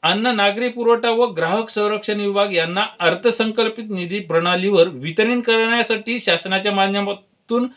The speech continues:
अशी मान्यता प्रदान करण्यात आलेली आहे. आणि हा शासन निर्णयाच्या माध्यमातून तीस कोटी, अ, ह्या आर्थिक तरतूद करून हा निधी उपलब्ध करून देण्यात आलेला आहे. आणि जवळपास या महिन्याच्या दहा तारखेपर्यंत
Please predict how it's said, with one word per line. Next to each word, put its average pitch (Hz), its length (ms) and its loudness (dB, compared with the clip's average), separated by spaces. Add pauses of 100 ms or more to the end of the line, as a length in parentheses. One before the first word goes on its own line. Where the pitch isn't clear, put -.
(280)
अशी 165 260 -4
मान्यता 208 480 2
प्रदान 208 360 0
करण्यात 190 300 -2
आलेली 196 280 2
आहे. 175 200 2
आणि 190 300 -4
हा 190 300 2
शासन 214 320 -2
निर्णयाच्या 214 640 -2 (340)
माध्यमातून 180 680 0
तीस 214 240 -2
कोटी, 226 560 2 (380)
अ, 101 60 -6
ह्या 165 720 0
आर्थिक 220 340 -4
तरतूद 208 340 0
करून 202 400 2 (300)
हा 180 160 2
निधी 196 260 -2
उपलब्ध 196 540 2
करून 226 260 -2
देण्यात 220 280 0
आलेला 226 260 4
आहे. 196 340 -2 (320)
आणि 190 180 0
जवळपास 214 680 4 (100)
या 196 360 2 (880)
महिन्याच्या 185 800 2 (420)
दहा 147 340 0
तारखेपर्यंत 302 720 4